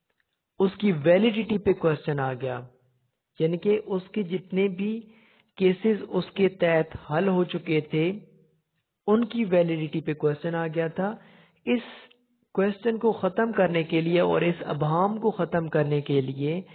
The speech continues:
federation की तरफ से फिर appeal की गई Supreme Court में। जब सुप्रीम कोर्ट में अपील की गई,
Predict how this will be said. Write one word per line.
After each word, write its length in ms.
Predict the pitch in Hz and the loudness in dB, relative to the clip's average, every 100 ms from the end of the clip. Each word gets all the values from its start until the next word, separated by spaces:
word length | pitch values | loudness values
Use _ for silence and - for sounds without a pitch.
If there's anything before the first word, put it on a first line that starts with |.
| - _ - | -20 _ 0
federation 520 | 165 156 196 196 226 | 2 4 2 2 -4
की 160 | 220 | -4
तरफ 360 | 175 160 147 143 | 0 2 2 0
से 100 | 165 | -4
फिर 340 | 156 - 165 196 | -4 -2 -2 -2
appeal 420 | 190 - 196 220 214 | -8 -4 0 0 -2
की 260 | 170 165 | -6 -8
गई 320 | 135 147 143 160 - - | 0 0 0 -4 -14 -8
Supreme 320 | 185 175 185 151 | -4 -2 0 0
Court 340 | 135 131 127 | -2 -2 -6
में। 260 | 127 127 123 _ _ _ _ _ _ _ _ - | -10 -12 -14 _ _ _ _ _ _ _ _ 0
जब 100 | 208 | 0
सुप्रीम 440 | 226 185 247 269 | 0 0 0 0
कोर्ट 260 | 254 254 233 | 2 0 2
में 120 | 247 | 0
अपील 360 | 202 214 226 | 0 0 0
की 160 | 202 202 | 0 -2
गई, 340 | 156 165 160 | 0 0 0